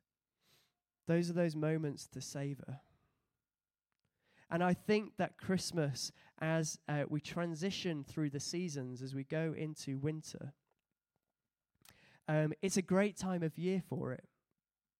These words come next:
And I know that some people want to say, "Well, Christmas is only on the twenty-fifth of December because it is a pagan festival.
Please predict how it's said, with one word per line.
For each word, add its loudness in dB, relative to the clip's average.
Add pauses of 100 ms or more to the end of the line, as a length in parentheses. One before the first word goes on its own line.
(680)
And 2
I 6
know 6
that 2
some 2
people 4
want 2
to -4
say, 0
"Well, 2
Christmas -4
is -4
only 0
on 2
the -2
twenty-fifth -4
of -2
December 0
because -4
it -4
is 0
a 2
pagan 0
festival. 0